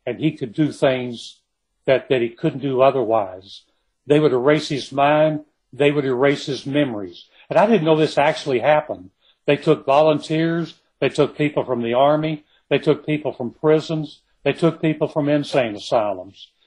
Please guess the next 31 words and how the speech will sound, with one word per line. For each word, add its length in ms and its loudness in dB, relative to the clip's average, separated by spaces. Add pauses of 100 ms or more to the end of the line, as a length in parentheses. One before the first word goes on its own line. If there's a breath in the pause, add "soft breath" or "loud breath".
(180)
And 120 2
I'm 140 2
sitting 440 0
there 160 2
totally 640 0
enthralled. 760 2 (440)
And 100 0
I 140 2
heard 260 4
this 200 -2
voice 600 2
beside 540 0
me 240 -8 (320)
just 480 0
as 160 -6
clearly 600 0
as 120 -2
I 220 4
hear 200 0
your 220 -4
voice. 540 0 (360)
And 140 -4
he 100 -4
said, 440 0 (400)
"That 320 2
happened 380 0
to 80 -6
me." 380 -6 (880)
And 160 0
I 180 2
asked, 300 -4